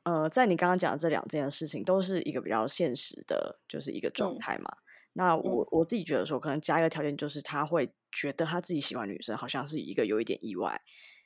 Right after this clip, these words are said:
Speaker 2: 然后，
Speaker 1: 嗯。
Speaker 2: 呃，如果她不是你的话，她可能就会，还是会优先选择男生，大概是。
Speaker 1: 嗯，就是可能其实她比较像是刚好喜欢上了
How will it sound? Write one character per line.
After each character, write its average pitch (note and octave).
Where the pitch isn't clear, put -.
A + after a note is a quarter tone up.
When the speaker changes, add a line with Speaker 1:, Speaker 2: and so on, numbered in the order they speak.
Speaker 2:
然 D3
后， D3
Speaker 1:
嗯。 A#2
Speaker 2:
呃， G#2+
如 D3
果 D3
她 B2
不 -
是 F#3+
你 F3
的 -
话， -
她 D3+
可 -
能 C#2+
就 -
会， A#2
还 B2
是 D#3+
会 D#3+
优 C3+
先 C3+
选 -
择 -
男 -
生， -
大 -
概 -
是。 F#3+
Speaker 1:
嗯， F3+
就 G#3+
是 G#3+
可 G3
能 D#3+
其 F#3
实 F3
她 G3
比 D#3+
较 E3+
像 F3
是 F3
刚 G#3
好 F#3
喜 D#3
欢 F3
上 F3
了 A2+